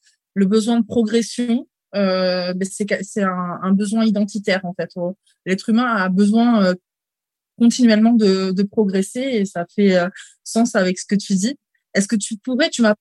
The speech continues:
parlé que tu avais pas de, d'exemple concret de femmes entrepreneurs, euh, qui avaient réussi, qui t'inspiraient vraiment. Est-ce qu'aujourd'hui, tu pourrais me partager, en fait,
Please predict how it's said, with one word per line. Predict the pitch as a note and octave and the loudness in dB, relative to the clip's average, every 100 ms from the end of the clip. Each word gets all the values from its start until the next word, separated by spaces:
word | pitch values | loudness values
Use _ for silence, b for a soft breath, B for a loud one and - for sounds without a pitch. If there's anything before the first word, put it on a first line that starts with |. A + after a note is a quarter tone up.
| G#3+ | -2
parlé | G#3+ B3+ D4 | 0 0 0
que | A#3+ | -2
tu | G#3+ | -2
avais | F#3+ | -2
pas | G3 D4 D4+ D4 | 2 2 2 0
de, | G#3 A3+ A3+ | 0 0 0
d'exemple | G#3+ G#3 G3+ A#3+ B3 | 2 2 0 -2 -2
concret | A#3+ A3+ - B3 | 0 0 0 -2
de | G#3 | -2
femmes | A3+ A3+ | -2 -2
entrepreneurs, | G#3 G3+ G3+ G3+ G#3 A3 A3 F#3+ - B B - | -2 -2 -4 -2 0 0 -2 -4 -8 B B -6
euh, | F3+ F#3+ F#3 F3+ F3+ F#3 | -2 0 0 0 -2 -4
qui | - F#3+ | -4 0
avaient | F#3 G3+ | 2 4
réussi, | A3 G3+ G3 - B3 | 6 4 2 0 -4
qui | - | -2
t'inspiraient | G3 G3 A3 G#3 | -4 -2 0 2
vraiment. | G3 G3+ G#3 D4+ - B B | 2 4 2 0 -6 B B
Est-ce | G3 | -4
qu'aujourd'hui, | - C4+ B3+ A3+ G3+ A#3 D#4+ | -2 -2 0 2 2 2 -2
tu | - | -6
pourrais | - G#3+ | -2 0
me | |
partager, | A3 A3 G#3+ G#3 G3+ B3+ D4 | 0 -4 0 2 2 2 0
en | G#3+ | -2
fait, | G3+ A#3+ - | -2 -4 -2